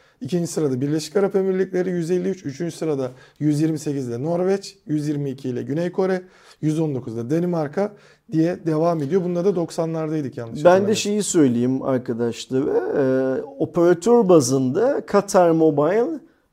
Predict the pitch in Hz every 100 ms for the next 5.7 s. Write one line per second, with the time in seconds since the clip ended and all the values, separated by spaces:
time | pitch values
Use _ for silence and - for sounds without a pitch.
0 | - 160 151 175 165 175 - 180 196 170
1 | 170 170 214 180 175 175 190 175 143 165
2 | 277 339 - _ _ _ 160 180 170 160
3 | - 143 131 127 139 131 226 240 196 185
4 | 165 117 120 190 160 147 131 123 123 113
5 | 110 110 101 95 - - -